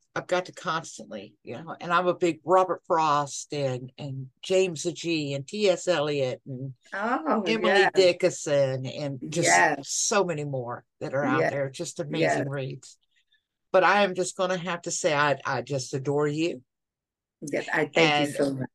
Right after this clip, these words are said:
Speaker 1: again, I wanna say thank you for coming on Via Podcast today. And I look forward to seeing you again here real soon.
Speaker 2: Yes, ma'am. I look forward to being
Speaker 1: Mm-hmm.
Speaker 2: able to be on your platform again. I, like I say, I'm so grateful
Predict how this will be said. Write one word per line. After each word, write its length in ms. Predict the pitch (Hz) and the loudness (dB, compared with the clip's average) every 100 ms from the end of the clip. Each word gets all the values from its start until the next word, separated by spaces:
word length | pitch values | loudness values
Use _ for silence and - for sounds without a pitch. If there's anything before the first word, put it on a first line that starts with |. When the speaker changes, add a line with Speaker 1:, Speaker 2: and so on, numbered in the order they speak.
| _ _ - | _ _ 0
Speaker 1:
again, 460 | 175 143 160 175 | 0 2 2 4
I 80 | 180 | 4
wanna 260 | 165 160 147 | 0 -2 -6
say 220 | - 139 | -4 -4
thank 280 | 135 156 156 | -2 -6 -4
you 140 | 180 196 | -10 -8
for 100 | 175 | -8
coming 320 | - 151 156 | -2 -2 -2
on 140 | 147 | -4
Via 240 | 139 147 139 - | -2 0 0 0
Podcast 560 | 151 151 165 156 - | -2 0 -6 -6 -8
today. 480 | - 151 151 175 214 _ _ _ | -12 -10 -6 -8 -8 _ _ _
And 240 | 151 139 139 | -8 -4 -2
I 80 | |
look 180 | 143 139 139 | 0 0 0
forward 280 | 175 160 160 | 0 0 -2
to 60 | 143 | -10
seeing 400 | - 190 165 139 | -8 -4 -6 -6
you 100 | 151 | -8
again 300 | 135 147 135 | -6 -6 -6
here 240 | 135 143 | -6 -6
real 260 | 135 147 143 | -6 -6 -8
soon. 420 | - - 135 135 _ _ _ _ _ - | -10 -12 -10 -12 _ _ _ _ _ -2
Speaker 2:
Yes, 440 | 151 180 170 - | 4 6 6 0
ma'am. 320 | 190 170 156 156 | -2 0 2 2
I 140 | 180 | 2
look 180 | 190 180 | 0 -4
forward 400 | - 180 175 170 | 0 0 0 -4
to 100 | 170 | -4
being 240 | 170 175 | 0 0
Speaker 1:
Mm-hmm. 80 | - | 2
Speaker 2:
able 180 | 170 170 | 0 0
to 100 | 165 | -6
be 180 | 160 180 | 0 2
on 140 | 175 | 4
your 120 | 165 | 2
platform 600 | 175 185 170 - 185 180 | -2 0 0 0 -10 -12
again. 340 | 170 165 175 165 | -10 -2 0 2
I, 80 | 160 | 0
like 180 | 160 | -2
I 60 | 160 | -2
say, 220 | 156 165 | -2 0
I'm 260 | 156 151 151 | 0 -2 -6
so 320 | - 180 170 | -4 0 2
grateful 640 | 160 170 170 - 170 175 | 4 2 2 0 -2 -2